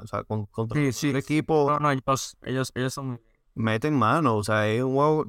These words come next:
Speaker 1: no te estoy diciendo que van a ganar, o sea, pueden competir, pueden llegar a, hasta la final en primera, diría yo.
Speaker 2: Sí, sí, porque ellos tienen, eh, tienen intensidad,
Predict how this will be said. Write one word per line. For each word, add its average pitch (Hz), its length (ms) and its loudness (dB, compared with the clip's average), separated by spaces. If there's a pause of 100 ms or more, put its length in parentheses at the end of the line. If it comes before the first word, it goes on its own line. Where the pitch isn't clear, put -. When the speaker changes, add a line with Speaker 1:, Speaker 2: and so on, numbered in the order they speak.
(160)
Speaker 1:
no 131 240 0
te 151 80 0
estoy 160 140 0
diciendo 190 260 0
que 185 80 0
van 143 260 4
a 139 40 2
ganar, 131 480 2 (500)
o - 300 -20
sea, 147 200 2 (800)
pueden 131 300 2
competir, 156 500 0
pueden 113 260 -2
llegar 156 500 4
a, 113 300 2
hasta 120 320 0
la 113 140 4
final 120 400 0
en 127 140 0
primera, 110 420 0
diría 117 400 0
yo. 143 240 -2 (800)
Speaker 2:
Sí, 196 140 0
sí, 254 160 -2
porque 170 320 0
ellos 175 260 0
tienen, 196 560 -2
eh, 143 320 -4
tienen 185 260 0
intensidad, 160 800 0